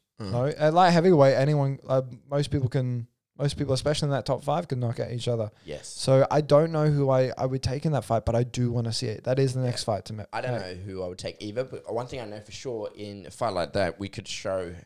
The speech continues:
Speaker 1: Yuri being tested because Rakic has fought five rounds before.
Speaker 2: Mm-hmm.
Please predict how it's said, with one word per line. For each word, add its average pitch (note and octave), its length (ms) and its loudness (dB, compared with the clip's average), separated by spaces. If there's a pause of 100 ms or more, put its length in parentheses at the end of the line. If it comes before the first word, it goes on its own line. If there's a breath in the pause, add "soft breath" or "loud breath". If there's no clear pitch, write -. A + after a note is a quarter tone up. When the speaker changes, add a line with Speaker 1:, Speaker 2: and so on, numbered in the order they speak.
(300 soft breath)
Speaker 1:
Yuri F#2+ 240 -4
being G2 180 -8
tested G2 380 -8
because G#2 320 -4 (240 soft breath)
Rakic C3+ 340 -6
has B2+ 160 -10
fought - 320 -6
five G2 260 -8
rounds G#2 280 -8
before. C3 400 -6
Speaker 2:
Mm-hmm. A2+ 240 -20